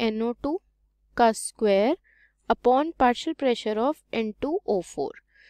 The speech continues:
तो partial pressure of N O two क्या हो जाएगा, टू into alpha, that is two into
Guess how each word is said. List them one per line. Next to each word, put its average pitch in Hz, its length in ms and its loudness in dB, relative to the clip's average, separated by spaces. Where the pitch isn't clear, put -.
तो 285 60 0
partial 262 420 4
pressure 311 420 0
of - 80 -4
N 269 200 -2
O - 40 -20
two 294 160 -4
क्या 294 140 2
हो 269 100 2
जाएगा, 262 320 0
टू 285 340 -4
into 294 220 -2
alpha, 294 360 0
that 269 220 -2
is - 240 -8
two 254 100 -6
into 277 380 -2